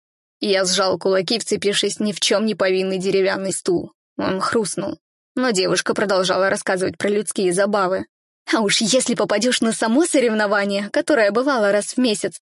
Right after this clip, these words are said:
то, считай, тебе очень повезло. Все женщины горячо желали их увидеть. Представь, два огромных мускулистых атлета в одних лишь шортах выясняют на ринге, кто сильнее».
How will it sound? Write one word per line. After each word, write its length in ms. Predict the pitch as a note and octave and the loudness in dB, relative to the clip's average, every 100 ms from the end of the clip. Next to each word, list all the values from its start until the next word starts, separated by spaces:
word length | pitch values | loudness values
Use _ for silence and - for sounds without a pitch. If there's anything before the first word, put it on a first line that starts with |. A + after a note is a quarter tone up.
| _ | _
то, 100 | A#3 | -2
считай, 420 | - A#3+ C#4+ D#4 | 0 0 2 0
тебе 280 | D4 B3 B3+ - | 2 2 2 2
очень 360 | C#4+ A3+ A3 | 2 2 0
повезло. 500 | G3 G3 G3+ G#3 G3 - _ _ _ _ | 0 0 0 2 0 -2 _ _ _ _
Все 320 | - - C4+ | -10 0 2
женщины 480 | A#3+ A#3+ G3+ - G#3 | 2 0 0 -2 -2
горячо 440 | G3+ G#3+ G#3 A3+ | 0 0 0 0
желали 360 | G#3 G#3 G3 G3+ | 0 2 2 2
их 180 | G#3 - | 0 0
увидеть. 520 | G#3+ G3+ G3 E4 - | 0 0 -2 -4 -6
Представь, 560 | - B3 - - G#3 - | -4 -2 -2 -4 -4 -6
два 400 | - F3+ G#3+ G#3 | -6 -4 0 0
огромных 560 | G3+ G3+ G#3+ G3 G3 - | 0 0 0 0 -4 -2
мускулистых 680 | G#3+ - A#3+ A3 - A3 - | -4 0 0 0 0 -2 -2
атлета 540 | A3 B3+ B3 F#3+ G#3+ | -2 -2 -2 -2 0
в 60 | G3 | 2
одних 440 | G3+ G#3 B3+ - | 0 0 -2 -2
лишь 200 | D#4+ D#4 | -2 0
шортах 520 | - C4+ G#3 E3+ - | 0 2 0 0 -2
выясняют 600 | G#3 G3+ F#3 A3+ C4 C4+ G#3+ | 0 0 0 -2 0 -2 0
на 140 | G3+ | 0
ринге, 320 | G#3 G#3+ G3 | 0 0 -2
кто 180 | E3+ G#3 | -2 -2
сильнее». 640 | - A#3 A3 G#3+ G3+ G3+ | 0 0 2 0 0 -2